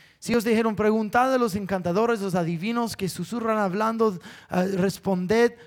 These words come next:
¿no consultará el pueblo a su Dios? ¿Consultará a los muertos por los vivos? A la ley y al testimonio.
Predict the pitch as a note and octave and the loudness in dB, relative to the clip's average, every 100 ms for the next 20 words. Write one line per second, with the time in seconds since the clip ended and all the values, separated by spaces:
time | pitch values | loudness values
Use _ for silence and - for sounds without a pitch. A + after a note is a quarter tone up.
0 | - F3+ F#3+ G3+ - F3+ G3 G3+ G3+ D#3 | -4 -4 -2 -4 -4 -4 -2 0 0 0
1 | G3 G#3+ A3 G3 - E3+ F#3+ A#3+ - A3 | -2 0 0 -2 -2 -2 2 0 0 -6
2 | F#3+ A3 A3+ G#3+ A#3 A3+ F#3 G#3+ B3 B3 | -4 -2 2 2 2 0 0 0 0 -2
3 | B3+ - G3 F3+ D3 A#3 A#3+ C#4 - _ | -8 -6 -2 -2 -2 -4 -2 -4 -6 _
4 | _ - - - A#3+ A3+ G#3 G3+ A3 C#4 | _ -20 -16 4 6 6 4 2 2 2
5 | D#4 D#4 B3+ A#3 A3+ G3 A#3 - - A3 | 0 0 2 4 2 2 0 0 -2 0
6 | B3+ D4 B3 E3+ | 2 2 2 0